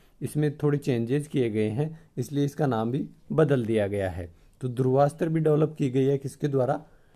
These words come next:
डीआरडीओ के द्वारा, ठीक है। तो ये आज का अपना सेशन था, जिसमें अब हमने डिस्कस किया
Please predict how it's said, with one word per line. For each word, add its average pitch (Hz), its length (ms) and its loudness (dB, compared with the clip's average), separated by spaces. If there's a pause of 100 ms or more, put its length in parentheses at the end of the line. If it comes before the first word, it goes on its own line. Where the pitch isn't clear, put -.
(160)
डीआरडीओ 147 600 8
के 110 120 -4
द्वारा, 95 400 -4 (320)
ठीक 139 160 -4
है। 208 180 -4 (340)
तो 170 60 2
ये 175 100 6
आज 165 240 2
का 175 140 2
अपना 165 220 -2
सेशन 165 380 -2
था, 135 400 0 (100)
जिसमें 156 340 -2
अब 151 340 -2
हमने 143 220 0
डिस्कस 139 360 -6
किया 131 400 0